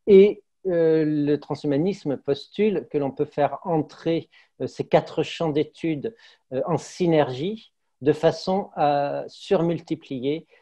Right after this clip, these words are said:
les différentes dimensions, euh, de puissance les, de ces technologies,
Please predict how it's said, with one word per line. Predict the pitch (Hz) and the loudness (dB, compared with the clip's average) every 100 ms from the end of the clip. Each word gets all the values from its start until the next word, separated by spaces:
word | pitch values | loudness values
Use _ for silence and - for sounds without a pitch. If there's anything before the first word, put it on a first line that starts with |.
| _ 160 | _ -2
les | 147 151 139 - _ | 0 0 -2 -14 _
différentes | 139 139 - 127 127 123 160 - 180 160 175 147 202 | -18 -18 -18 -18 -18 -14 -14 -2 0 0 -2 -6 -10
dimensions, | 127 127 196 190 185 165 - - - 175 175 147 _ - 127 | -8 2 6 6 4 0 -8 -16 -8 -6 -6 -10 _ -20 -16
euh, | 127 131 127 123 120 117 123 | -10 -8 -6 -8 -8 -10 -6
de | 113 | -4
puissance | 143 - 165 - 220 220 - | -4 -4 -8 -6 -6 -6 -10
les, | 123 127 127 123 123 123 107 - - - - 123 | -10 -6 -6 -6 -10 -14 -16 -20 -20 -20 -18 -8
de | 143 | -8
ces | - - 143 | -8 -8 -6
technologies, | - 165 175 160 156 127 127 | -4 -4 0 2 2 0 -10